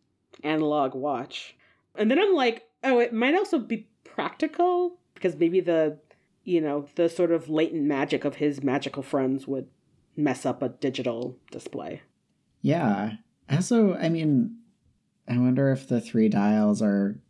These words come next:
Speaker 2: giving him, like, like, maybe it's not just, you know, I don't, what would the date and time and what would the third one be? I don't know. I know that I've looked at a watch with multiple <laughs> dials on it before, but right now I can't think what the third one would be.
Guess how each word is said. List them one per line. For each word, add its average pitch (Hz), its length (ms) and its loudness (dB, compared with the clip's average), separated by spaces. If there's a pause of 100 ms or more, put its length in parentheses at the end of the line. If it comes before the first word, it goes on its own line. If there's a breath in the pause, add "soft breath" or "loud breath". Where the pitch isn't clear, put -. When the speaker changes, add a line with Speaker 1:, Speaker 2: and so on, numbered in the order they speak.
(100)
Speaker 2:
giving 107 300 2
him, 101 320 2
like, 95 540 -4 (600)
like, 113 160 -2
maybe 113 300 4
it's 110 180 0
not 101 300 2
just, - 580 -4
you 110 160 2
know, 92 460 -2 (800)
I 117 100 -4
don't, 110 140 -2
what 104 160 0
would 104 160 0
the 101 140 -6 (120)
date 104 380 0 (260)
and 98 300 0
time 95 420 0
and 92 240 -2
what 101 220 -6
would 92 160 -6
the - 80 -20
third - 280 -6
one - 360 -4
be? - 340 -4
I - 100 -2
don't 62 200 -4
know. - 280 -8 (180)
I - 120 -2
know 55 200 0
that - 260 -6 (500)
I've 98 260 0
looked 92 300 -2
at 98 100 -2
a 98 60 0
watch 95 320 -4
with - 140 -4
multiple - 380 -4
<laughs> - 260 -4
dials 214 420 2 (100)
on 202 220 2
it 208 160 0
before, 185 460 0
but 139 200 0
right 143 220 0
now 131 140 -4
I 143 100 0
can't 135 320 0
think 120 160 -2
what 131 140 -2
the 143 100 2
third 113 300 0
one 117 160 -2
would 123 180 -4
be. 123 300 -2